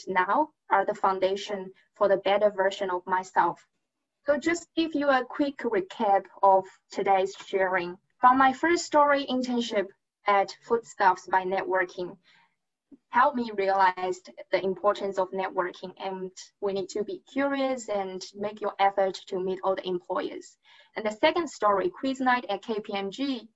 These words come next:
helped me to see myself as different versions. Twenty twenty-one version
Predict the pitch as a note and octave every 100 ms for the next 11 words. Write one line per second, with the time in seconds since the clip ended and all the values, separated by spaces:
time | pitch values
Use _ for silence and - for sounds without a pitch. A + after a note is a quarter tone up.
0 | _ - G#3 - G#3 G3 F#3+ - _ -
1 | - G#3 - C#4 B3 A#3 - A3+ A3+ -
2 | G3 F#3+ G3 G3 G#3 G3 F3 F3+ F3+ -
3 | G#3+ _ _ - G3 G3 F#3 F#3 F#3 F#3+
4 | G3 B3 A3 G3+ G3 G3+ G3 F#3+